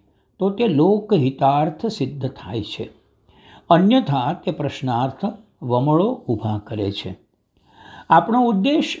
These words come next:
આ શિક્ષાપત્રીના બસો બાર શ્લોકોના હાર્દને ઊંડાણથી સમજવાનો છે. ભગવાન સ્વામિનારાયણ દ્વારા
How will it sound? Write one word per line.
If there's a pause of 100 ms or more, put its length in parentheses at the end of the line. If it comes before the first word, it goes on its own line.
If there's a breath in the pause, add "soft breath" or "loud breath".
(100)
આ
શિક્ષાપત્રીના
બસો
બાર
શ્લોકોના
હાર્દને (300 soft breath)
ઊંડાણથી
સમજવાનો
છે. (1700 soft breath)
ભગવાન
સ્વામિનારાયણ
દ્વારા